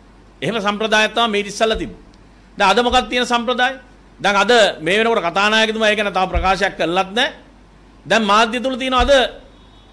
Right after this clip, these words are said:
දාලා ශ්‍රේෂ්ඨාධිකරණයේ තීන්දුව. දැන් මේ ප්‍රධාන මාධ්‍යයට එන්න කලින් අපි දැක්කා සමාජ මාධ්‍ය තුලත් මේ තීන්දුව ප්‍රකාශ, මේ, මේ තීන්දුවේ කාරණා, කාරණා කියලා දාලා තියෙනවා. ඉතින් මෙවැනි තත්ත්වයක් තුල මං හිතන්නේ මේ රට කොතැනද යන්නේ කියන එක අද පැහැදිලි.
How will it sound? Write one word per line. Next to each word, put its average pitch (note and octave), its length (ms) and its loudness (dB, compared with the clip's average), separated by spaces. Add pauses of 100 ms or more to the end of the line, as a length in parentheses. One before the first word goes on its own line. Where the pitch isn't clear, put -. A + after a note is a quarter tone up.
දාලා A3 760 2
ශ්‍රේෂ්ඨාධිකරණයේ B3 680 0
තීන්දුව. G3+ 380 -4 (580)
දැන් E3+ 140 -2
මේ F3 140 -2 (160)
ප්‍රධාන F#3+ 360 0
මාධ්‍යයට A#3+ 380 2
එන්න G#3+ 220 -4
කලින් G#3+ 300 0
අපි A3+ 140 -2
දැක්කා A#3 300 0
සමාජ A#3+ 380 0
මාධ්‍ය A3+ 300 2
තුලත් G3+ 260 2 (560)
මේ A3 140 2
තීන්දුව A#3 340 -2
ප්‍රකාශ, B3 340 0 (120)
මේ, G3 200 -4
මේ F#3 160 -4
තීන්දුවේ G#3+ 440 -2
කාරණා, G#3+ 400 0
කාරණා G#3 340 -2
කියලා C4 200 0
දාලා A3 220 2
තියෙනවා. B2 240 -14 (200)
ඉතින් A#3+ 180 -8
මෙවැනි G#3+ 400 2
තත්ත්වයක් F3+ 460 -2
තුල E3 160 0 (640)
මං E3+ 160 -4
හිතන්නේ G#3+ 280 -2
මේ G3+ 140 -2
රට G3+ 160 -2
කොතැනද G3 260 -4
යන්නේ F#3+ 280 -2
කියන F#3+ 120 -4
එක F#3+ 60 -4
අද G3 220 -2
පැහැදිලි. D3 400 -2